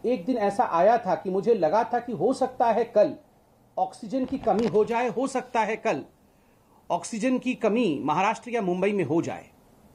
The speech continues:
मगर वैसी परिस्थिति में मैंने तुरंत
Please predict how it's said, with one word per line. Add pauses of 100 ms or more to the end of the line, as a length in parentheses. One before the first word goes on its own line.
(460)
मगर
वैसी
परिस्थिति
में (340)
मैंने
तुरंत